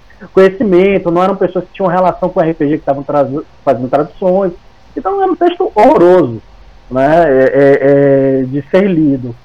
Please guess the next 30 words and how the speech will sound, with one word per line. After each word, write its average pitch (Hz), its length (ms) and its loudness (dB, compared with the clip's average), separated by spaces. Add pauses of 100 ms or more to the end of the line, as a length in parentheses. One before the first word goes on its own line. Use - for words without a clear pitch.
(1160)
E 196 220 4
com 196 240 0
isso, 202 460 0
né, 175 280 0
assim, 156 280 -2
mas 170 260 4
eu, 202 320 4
particularmente, 156 880 -2
eu, 151 240 2
eu, 151 360 2
eu 147 280 2
amo 190 240 2
a 143 80 2
três 147 280 -4
ponto 147 280 -6
cinco, 175 220 -6
principalmente, 147 800 -4
foi, 147 420 2 (380)
eu 151 100 2
joguei 156 300 2
muitos 170 420 0
anos 151 460 2
a, 135 120 2
a, 127 280 2
a, 123 520 0 (200)
a 123 160 0
edição 127 300 -8
três 127 260 -8
ponto 120 160 -14 (160)
cinco. 165 400 -6